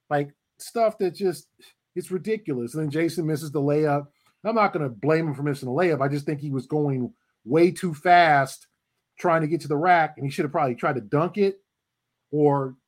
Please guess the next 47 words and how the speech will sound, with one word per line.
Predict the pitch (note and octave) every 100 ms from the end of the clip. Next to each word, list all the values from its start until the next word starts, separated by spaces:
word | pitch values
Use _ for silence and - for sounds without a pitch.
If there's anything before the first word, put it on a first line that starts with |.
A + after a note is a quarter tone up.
| -
draw | - C#3+ E3
the | F#3
foul | - F#3+ F#3 F3
instead | D#3 C#3+ D#3+
of | C#3+
doing | D3+ D#3 D3
the |
pretty, | C#3 - E3 D#3
"Let | D3 D#3+
me | D3+
avoid | A#2+ C#3 E3+ D#3+
you." | F3+ F#3 F3 _ _ _ _ _ _
So | - F#3+ F3 E3+ E3 _ _ _
I | E3
think | F#3+ A3 G#3
they're | E3
bored, | C3 E3 G3 G3
but | F#3
I | A#3+
also | D4+ G3
think | E3+ F#3+ F#3
there's | F3+ F3
a |
problem | - G#3 G3+ G3+
with | F3+ D#3
just | G3
motivation. | D#3 F3 F3 B2 F#3 G#3 A#2 F2+ _ _ _ _ _ _ _
And | C#3+ D#3 D#3 C#3+
it's, | - C#3+ -
it's | - C#3
getting | E3+ D#3 G#3+
to | F#3
the | D3+
point | C#3 F#3+ G3+
of | D#3
just, | D#3 D3
like, | E3+ D3+ C#3 _ _ _ _ _ _ _ _
you | D3+
can't | F3 A#3 G#3 G#3
count | - G#3+ A#3+
on | D#3 A#2
them. | G2+ F#2+ G2+ _ _ -
And | D3
this | B3 D4
is, | C4+ F3
reminds | E3 D#3+ F3 G3 D3
me, | D3 C3